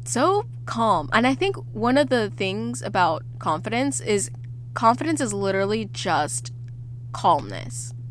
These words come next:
to me. That's one of the things I really learned in high school was the, the, and actually I would say more in my later life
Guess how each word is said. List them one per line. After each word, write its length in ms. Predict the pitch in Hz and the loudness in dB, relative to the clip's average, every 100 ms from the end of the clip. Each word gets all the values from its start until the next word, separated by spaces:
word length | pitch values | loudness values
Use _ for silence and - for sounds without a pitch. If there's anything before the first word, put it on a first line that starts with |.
| - | -10
to 100 | - | -8
me. 240 | 190 - - - - - - - - - - - - - | -8 -8 -10 -10 -10 -12 -12 -12 -12 -10 -10 -10 -10 4
That's 260 | 214 233 247 | 8 8 6
one 160 | 226 | 0
of 60 | 214 | 0
the 100 | 196 | -2
things 340 | - 190 185 - | -2 -4 -4 -4
I 120 | 175 | -4
really 520 | 175 196 196 190 185 | 0 2 2 2 -2
learned 300 | 170 160 156 | -2 -4 -6
in 80 | 185 | -6
high 160 | 180 | -6
school 340 | - - 175 170 | -6 -6 -6 -4
was 360 | 170 156 - - - - - - - | -4 -4 -6 -10 -12 -12 -12 -12 -8
the, 100 | 196 | -8
the, 200 | - 208 - - - | -4 -6 -6 -12 -8
and 180 | - - | -8 0
actually 420 | - 247 - 403 | 0 0 0 0
I 120 | 427 330 | 2 2
would 140 | - | 0
say 240 | 320 320 | 2 2
more 260 | 311 302 311 | 4 2 2
in 80 | 294 | 2
my 340 | 262 214 - - | 2 2 0 -2
later 360 | 196 190 185 160 | -2 0 0 -2
life 500 | - 90 - - | -4 -6 -8 -10